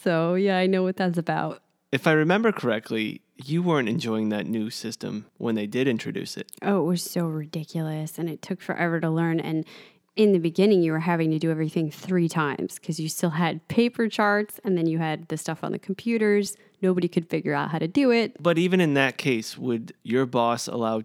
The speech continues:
Speaker 2: two people saying they're doctors walk right in and talk to their patients?
Speaker 1: Well, no, but the thing is, it's not exactly like you have a badge, like a police officer,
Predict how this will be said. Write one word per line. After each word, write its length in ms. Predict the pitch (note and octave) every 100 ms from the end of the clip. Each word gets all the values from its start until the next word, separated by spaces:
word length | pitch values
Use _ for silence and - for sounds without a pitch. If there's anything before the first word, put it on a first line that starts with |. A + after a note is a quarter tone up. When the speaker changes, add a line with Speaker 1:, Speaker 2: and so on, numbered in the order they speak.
| -
Speaker 2:
two 260 | - C3 B2
people 380 | C3 A#2 A#2+
saying 340 | A2+ - A#2+ C3
they're 120 | B2+
doctors 680 | A#2+ A#2+ - C3+ C3 C3+ - _ _ _ _ _ -
walk 300 | A#2+ A2+ -
right 200 | A#2 A#2
in 100 | A#2+
and 140 | A#2
talk 200 | A2+ A2+
to 80 | -
their 140 | A#2 A2+
patients? 540 | A#2+ A#2+ B2+ C3 - _ -
Speaker 1:
Well, 280 | A#3+ C#4
no, 720 | B3 A#3+ C#4+ F4 A3+ F3 F#3+ G#3+
but 260 | - - -
the 100 | A#3+
thing 300 | - D#4+ D4+
is, 200 | C#4+ A#3
it's 200 | G#3+ -
not 160 | B3 C#4
exactly 420 | B3+ B3+ B3 A#3
like 160 | A3+ A3
you 100 | G#3
have 140 | G3
a 80 | E3+
badge, 760 | D#3+ G3+ D4 F3+ - F2 -
like 200 | F#3 F3
a 60 | F#3
police 560 | - F#3+ G#3+ C4+ B3+ F#3+
officer, 800 | D#3+ E3 E3+ E3 E3 D3 D3+